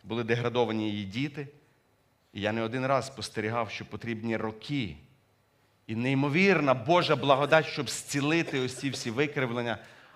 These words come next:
а деякі з них, за моїми спостереженнями, напевно, спостереженнями, вони, напевно, будуть виправлені лише в вічності. І хочеться сказати: "Гряди, Господи, і виправи все те, що ось тут накрутилось".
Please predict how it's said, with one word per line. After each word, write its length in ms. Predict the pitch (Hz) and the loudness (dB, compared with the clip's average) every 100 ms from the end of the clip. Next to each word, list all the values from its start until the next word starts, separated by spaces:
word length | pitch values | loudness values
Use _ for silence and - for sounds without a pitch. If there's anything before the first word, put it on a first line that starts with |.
| - | -6
а 100 | 107 | -2
деякі 400 | 131 131 127 120 | 2 2 2 -4
з 120 | 110 | -2
них, 220 | 131 120 - - _ _ _ _ _ _ _ _ - 85 | -2 -2 -6 -18 _ _ _ _ _ _ _ _ -20 -8
за 120 | 110 | -2
моїми 320 | 117 123 113 | 0 0 -2
спостереженнями, 720 | - 117 - 120 117 104 107 | -6 -10 -6 -2 -2 -2 -4
напевно, 440 | 107 120 110 107 104 | -4 -2 -2 -4 -8
спостереженнями, 680 | - 117 - 127 110 107 104 | -10 -10 -4 -2 -2 -4 -4
вони, 120 | 110 | -4
напевно, 360 | 107 110 110 104 | -4 -6 -6 -6
будуть 420 | 104 101 101 - _ _ - - | -6 -8 -12 -20 _ _ -20 -4
виправлені 680 | 113 170 165 135 123 117 | 0 2 2 0 0 -2
лише 300 | 113 113 - | -2 -2 -2
в 80 | 110 | -2
вічності. 640 | 110 113 113 107 - 104 90 - _ | -4 -6 -6 -10 -8 -10 -10 -16 _
І 40 | - | -10
хочеться 240 | 117 110 | -8 -8
сказати: 320 | - 107 104 | -4 -4 -4
"Гряди, 380 | 95 104 120 117 | -4 -2 -2 -2
Господи, 480 | 92 90 - 95 92 | -4 -8 -10 -12 -10
і 80 | 110 | -8
виправи 420 | 110 123 107 98 | -6 -6 -6 -6
все 180 | 92 107 | -8 -6
те, 160 | 123 113 | -4 -6
що 300 | - 104 90 - | -4 -6 -8 -12
ось 160 | - 104 | -14 -12
тут 200 | 117 - | -10 -10
накрутилось". 760 | 98 - 95 127 120 85 - | -12 -12 -10 -8 -8 -10 -16